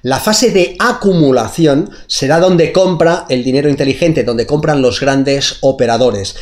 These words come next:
Ellos acumulan órdenes de compra porque tienen la visión de que el subyacente se va a revalorizar. Entran a un nivel de precios,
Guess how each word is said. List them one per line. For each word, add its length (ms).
Ellos 400
acumulan 920
órdenes 360
de 100
compra 360
porque 240
tienen 280
la 140
visión 800
de 80
que 80
el 80
subyacente 720
se 180
va 120
a 220
revalorizar. 1200
Entran 440
a 100
un 120
nivel 220
de 100
precios, 560